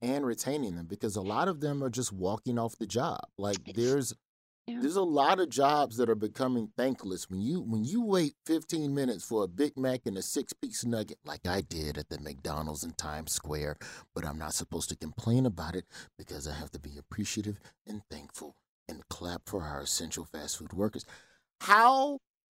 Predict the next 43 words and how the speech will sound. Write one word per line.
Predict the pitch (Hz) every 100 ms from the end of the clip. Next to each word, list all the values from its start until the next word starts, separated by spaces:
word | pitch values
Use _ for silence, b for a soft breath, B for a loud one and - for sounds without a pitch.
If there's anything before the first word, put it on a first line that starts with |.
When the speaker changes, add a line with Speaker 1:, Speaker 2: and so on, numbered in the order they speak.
| 190
Speaker 1:
do | 180 -
companies | 190 180 175 165 151 -
fix | 170 - -
this | 139 127
problem? | - - 135 123 90 90
What | 131
are | 175
the | 190
mistakes? | 180 - - 131 - -
So | 117
why, | 117 131 190
why | 175 208 262
is | 214
this | 226 180
an | 143
issue | 170 156 113
for | 95
companies, | 104 107 - 87 107
number | 104 92
one, | 95 85 87
beyond | 170 185 175 131
Speaker 2:
Whe-, | 349
Speaker 1:
wage? | 90 78 -
Speaker 2:
mm-hmm. | 240 247 247 -
When | 269 311
I | 427 466
think | 320 294 -
about | 220 190 175 180
it, | 170 - _ _ -
I | 302
think | - 403 339
about | 233 208 - _ -
the, | 190 180 175 _ _ _ _ _ -
the | 196
way | 208 202 - _ _
companies | - 240 233 233 220 208 185
and | 170
corporations | 208 190 190 190 196 208 185
have | 196
evolved | 180 170 190 190 180
over | 185 175 180
time, | - 247 208 170
and | 190